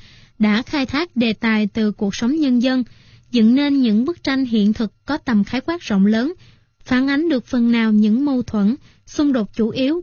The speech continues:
của xã hội, khắc họa khá thành công những tính cách điển hình trong hoàn cảnh điển hình. Các nhà tiểu thuyết hiện thực đã khai thác tiếng nói giàu có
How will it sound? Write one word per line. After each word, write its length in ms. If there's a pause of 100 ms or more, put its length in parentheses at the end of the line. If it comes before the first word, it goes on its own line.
của 220
xã 200
hội, 360 (440)
khắc 240
họa 240
khá 180
thành 260
công 280
những 220
tính 200
cách 240
điển 300
hình 240
trong 240
hoàn 180
cảnh 240
điển 240
hình. 220 (1120)
Các 160
nhà 160
tiểu 200
thuyết 280
hiện 180
thực 200 (100)
đã 220
khai 180
thác 260
tiếng 200
nói 200
giàu 240
có 380